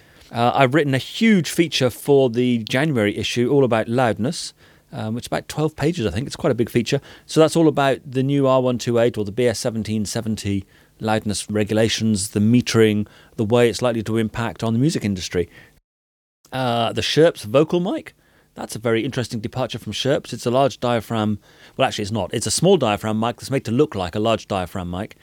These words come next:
um, specifically for vocals. And then monitors, P M C have got the new two two eights, which is the eight-inch bass drive version of their active two two monitors. Um, and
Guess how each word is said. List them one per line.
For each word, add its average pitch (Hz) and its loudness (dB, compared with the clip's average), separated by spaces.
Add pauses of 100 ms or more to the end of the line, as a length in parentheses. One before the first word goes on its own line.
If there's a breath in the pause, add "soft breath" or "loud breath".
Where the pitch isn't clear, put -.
(340 loud breath)
um, 110 -6
specifically 120 -2
for 101 -2
vocals. 117 0 (400 soft breath)
And 139 2
then 139 4
monitors, 170 2
P - -2
M 151 0
C 156 2
have 151 0
got 139 0
the 131 -2
new 135 2
two - 0
two 127 2
eights, - 0
which 117 -8
is 101 -8
the 113 2
eight-inch 113 -2
bass 120 0
drive 107 0
version 110 0 (360 soft breath)
of 107 -10
their 107 2
active 107 -4
two 117 0
two 113 0
monitors. 107 0 (540 loud breath)
Um, 147 -2
and 165 4